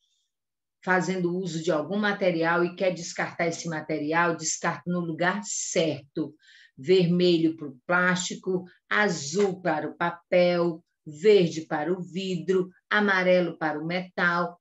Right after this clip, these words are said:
e marrom para os restos de comida, para as cascas de alimento, de, de,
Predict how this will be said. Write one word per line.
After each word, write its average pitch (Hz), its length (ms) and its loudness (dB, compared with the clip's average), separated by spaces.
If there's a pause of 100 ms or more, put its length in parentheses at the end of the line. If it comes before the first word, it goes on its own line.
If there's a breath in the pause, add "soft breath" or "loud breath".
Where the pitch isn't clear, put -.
(120)
e 247 120 0
marrom 185 560 -2
para 165 200 -2
os 156 140 -4
restos 165 480 -2
de 170 260 -8
comida, 190 760 -2
para - 140 -6
as - 220 -6
cascas 185 460 -2
de 156 100 -4
alimento, 180 800 -2
de, 160 280 -8
de, 151 240 -12